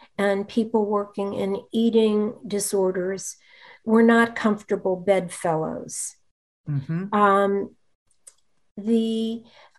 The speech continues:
Speaker 1: received wisdom, which, by the way, has a good deal of support, is that dieting provokes or precipitates often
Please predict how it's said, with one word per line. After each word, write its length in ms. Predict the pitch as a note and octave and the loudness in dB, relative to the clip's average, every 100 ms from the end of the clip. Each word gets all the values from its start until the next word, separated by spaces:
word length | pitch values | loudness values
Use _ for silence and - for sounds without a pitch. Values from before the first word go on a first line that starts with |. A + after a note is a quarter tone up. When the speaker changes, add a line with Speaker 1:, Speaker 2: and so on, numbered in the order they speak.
| _ _ | _ _
Speaker 1:
received 680 | A3 G#3+ - B3+ B3+ B3 - | -2 0 4 6 6 4 -6
wisdom, 800 | - G#3 A#3 A3+ - F#3 F#3+ G#3 - _ | -8 6 8 8 2 0 -2 -10 -16 _
which, 400 | B3 C4 C4+ - | 2 2 2 2
by 180 | A#3 G#3 | 4 6
the 100 | G3+ | 4
way, 240 | F#3+ F#3 | 2 0
has 260 | F3 F#3+ F3 | -2 -4 -4
a 60 | |
good 240 | F#3 F#3+ F3+ | -2 -2 -2
deal 280 | G3+ F#3 F3+ | -2 0 -2
of 120 | F3 | -4
support, 880 | - F#3 G3+ - - F4 G3+ - - - - - _ | -6 -6 -8 -14 -2 2 4 2 -8 -20 -20 -20 _
is 360 | A3 A3 A3 - | 6 8 4 -2
that 360 | G3+ G3+ - | 0 0 2
dieting 840 | G#3+ A3 A#3 A#3 G3+ F3 F3+ - - _ _ _ _ _ _ _ _ _ _ _ | 6 8 8 6 4 0 -2 -10 -18 _ _ _ _ _ _ _ _ _ _ _
provokes 840 | - G#3 F#3+ G#3+ G#3 - - - - _ _ - | -2 -2 2 2 2 0 -8 -10 -12 _ _ -2
or 120 | G3+ | -2
precipitates 920 | - G#3+ - A#3+ A#3+ - F#3 F3 F3 | 0 -4 4 4 4 -4 -4 -4 -4
often 540 | F#3+ F3 - C#3 E3+ | -6 -6 -6 -10 -10